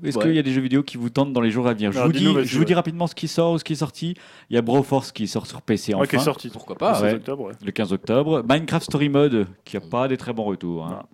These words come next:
Speaker 3: Non.
Speaker 1: Bon. Euh, Disgaea cinq.
Speaker 3: Non.
Speaker 1: Dragon Ball Z Extreme Buto-, Butoden.
Speaker 3: Ah bah ça, c'est pour Dim, ça, non ?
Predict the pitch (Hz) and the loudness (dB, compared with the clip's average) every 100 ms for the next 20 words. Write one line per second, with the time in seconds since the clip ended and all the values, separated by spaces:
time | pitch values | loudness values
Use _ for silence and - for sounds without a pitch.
0 | _ - - 78 _ - - - - 104 | _ -10 -10 -10 _ -16 -14 -14 -2 2
1 | 104 104 104 110 151 160 151 139 - 139 | 4 4 2 0 0 2 2 0 0 -2
2 | 156 196 196 - _ _ _ - 87 101 | -2 -6 -12 -20 _ _ _ -18 -16 -18
3 | _ - 110 131 143 143 139 139 135 139 | _ -10 -2 2 2 2 2 4 4 2
4 | 131 - 135 127 123 127 - - 127 - | 0 -2 0 2 4 2 0 -10 -8 0
5 | 127 127 147 170 190 120 117 123 110 104 | 2 4 2 -4 -2 0 0 -2 -6 -8
6 | 135 185 - 113 113 | -4 -4 -4 -10 -10